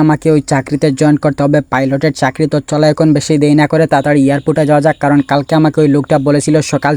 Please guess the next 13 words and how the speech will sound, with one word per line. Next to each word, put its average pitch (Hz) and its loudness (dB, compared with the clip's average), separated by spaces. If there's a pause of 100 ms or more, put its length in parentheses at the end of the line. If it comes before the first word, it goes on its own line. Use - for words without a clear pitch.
সকাল 156 0 (100)
যেতে 143 0
হবে। 143 0 (340)
তো 147 -6
চলো 151 2
আজকে - -6
আমি 156 4
অনেক 151 0
সকাল 147 2
ঘুম 151 2 (120)
থেকে 139 -2
উঠে 151 0
গেছি, 147 -4